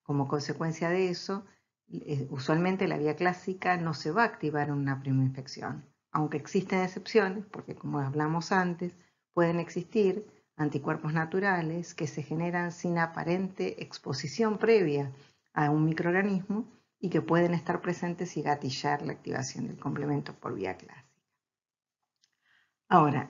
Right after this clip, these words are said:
independientemente de cuál sea la vía por la cual se activa el sistema complemento, lo importante es comprender que las tres vías van a llevar a la generación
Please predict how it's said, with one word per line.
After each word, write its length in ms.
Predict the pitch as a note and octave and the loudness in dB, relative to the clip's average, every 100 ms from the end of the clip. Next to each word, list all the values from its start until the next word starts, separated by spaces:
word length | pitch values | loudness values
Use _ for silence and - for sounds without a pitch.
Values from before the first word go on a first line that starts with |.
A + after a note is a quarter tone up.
| - | -4
independientemente 1120 | F3 F#3 F#3+ G#3 A#3 C#4+ B3+ F3 F#3+ F#3+ D#3 | 2 4 4 4 4 4 4 4 2 0 0
de 120 | D3 | 0
cuál 300 | D3+ F#3+ F#3+ | 2 4 4
sea 180 | F#3 F#3 | 4 2
la 140 | E3 D3+ | 4 4
vía 320 | E3 F3+ D#3+ | 4 2 0
por 120 | C#3+ | -4
la 120 | C#3+ | -6
cual 240 | C#3 E3+ E3+ | 0 2 2
se 100 | D#3 | -4
activa 300 | - F#3 F#3 | -2 4 4
el 100 | D3 | 4
sistema 440 | C#3 C3 E3 D#3 | -4 -4 -2 0
complemento, 840 | E3 E3 F3 F#3+ G3 E3 D#3 F#3+ F#3+ _ - _ _ _ | -2 0 0 2 2 0 -2 -4 -4 _ -20 _ _ _
lo 120 | F3+ | 4
importante 640 | F3+ F3 F#3 - G3+ G3 F3+ | 6 6 4 4 4 4 0
es 80 | E3+ | 2
comprender 720 | F3+ F3+ G3+ F#3 E3 E3 E3+ - _ _ | 0 2 2 2 2 2 0 -10 _ _
que 100 | F3 | 0
las 220 | F3+ E3 | 0 0
tres 240 | A3+ A3+ G3+ | 2 2 4
vías 340 | F3+ F3 E3+ | 6 6 6
van 160 | F3+ G3 | 2 2
a 60 | |
llevar 560 | F#3+ F3 E3+ D#3+ E3 - | 0 2 6 4 4 0
a 80 | E3+ | 2
la 120 | E3+ | 2
generación 840 | D#3+ F#3 F3+ F#3 - G#3 G3 G3+ | 2 2 2 0 2 2 2 -2